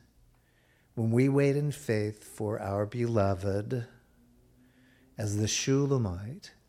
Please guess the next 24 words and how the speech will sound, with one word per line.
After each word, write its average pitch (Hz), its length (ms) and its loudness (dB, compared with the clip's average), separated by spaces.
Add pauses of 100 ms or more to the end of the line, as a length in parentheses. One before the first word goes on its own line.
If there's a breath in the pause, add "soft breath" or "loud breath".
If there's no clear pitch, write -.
(120)
we 107 220 4
are 104 140 2
saying, 120 680 -4 (760 soft breath)
"But 95 120 -4
I'm 101 160 0
at 123 140 -4
work. 127 400 0 (2000 soft breath)
And 117 140 0
though 117 140 6
others 131 400 4
may 139 160 2
esteem 143 600 0
me 143 160 2
lightly, 131 680 0
I 117 160 2
may 117 240 4
not 127 320 0
be 131 180 2
what 123 200 2
everybody 120 460 0
else 127 360 -2
thinks 123 360 -4
they 113 340 0
are, 110 540 -6